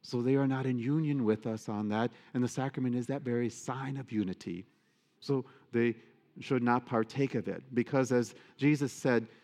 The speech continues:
"If you receive my body and blood, I give you life."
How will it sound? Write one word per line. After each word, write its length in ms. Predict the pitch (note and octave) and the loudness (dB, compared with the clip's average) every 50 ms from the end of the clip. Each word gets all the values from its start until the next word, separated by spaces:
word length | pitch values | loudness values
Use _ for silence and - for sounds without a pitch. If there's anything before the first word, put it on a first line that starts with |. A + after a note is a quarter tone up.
| _ _ _ - | _ _ _ 2
"If 180 | G#3+ G#3+ G#3 | 2 4 4
you 140 | G#3+ G3 F#3 | 4 4 6
receive 760 | E3+ F3 E3+ C#3+ - - - F#3+ G3+ F#3+ F#3 F3 C#3 A2+ G#2 | 6 4 4 2 0 -2 0 2 2 2 2 0 -4 -6 -6
my 220 | C3 D3 D3+ E3 | -4 -2 0 0
body 380 | D3 D#3 C#3+ D3 D3 C#3 B2+ C3 | 0 0 -2 -2 -2 -2 -2 0
and 200 | C3 B2+ A2 - | -2 -2 -4 -2
blood, 400 | - C3+ C3+ A2+ - - - - - _ _ _ _ _ _ _ _ _ _ _ _ _ _ _ _ _ _ _ _ _ _ _ _ - | -2 -2 -2 -2 -4 -8 -16 -20 -20 _ _ _ _ _ _ _ _ _ _ _ _ _ _ _ _ _ _ _ _ _ _ _ _ 0
I 140 | - D#3 D3+ | 2 4 4
give 260 | C3+ A#2 C#3 C3 A2+ | 6 6 4 4 6
you 160 | B2 B2 A2+ | 4 4 4
life." 640 | G#2 G2 A2+ D3 C#3+ G2 E2 - - - - - | 6 8 8 8 6 4 2 -4 -12 -20 -20 -20